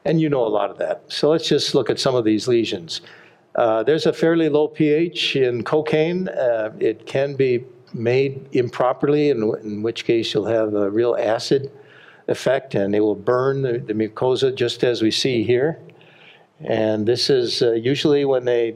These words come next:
take cocaine, they put it, place it in their mouth, they put it up over the lateral incisor, or back in the, uh, where smokeless tobacco would go by the first and th-, second molars.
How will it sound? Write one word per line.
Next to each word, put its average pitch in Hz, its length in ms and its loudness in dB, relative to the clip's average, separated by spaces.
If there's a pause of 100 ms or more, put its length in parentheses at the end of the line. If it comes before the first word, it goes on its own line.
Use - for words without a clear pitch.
take 143 240 -2
cocaine, 143 480 2
they 131 100 0
put 143 200 2
it, 135 240 -2
place 139 280 0
it 139 80 0
in 131 100 -2
their 127 100 0
mouth, 127 320 -2
they 117 80 2
put 123 240 0
it 123 200 -4 (800)
up 131 200 -2
over 120 160 2
the 110 80 2
lateral 120 400 2
incisor, 139 680 0 (600)
or 123 400 2 (300)
back 123 260 0
in 117 100 0
the, 110 340 0
uh, 107 240 -2
where 110 500 0
smokeless 113 520 -4
tobacco 127 380 -2
would 95 180 -2
go 92 180 0
by 98 160 -4
the 98 100 -4
first - 420 -4
and 92 160 -8
th-, - 200 -6
second 107 320 -4
molars. 101 520 -2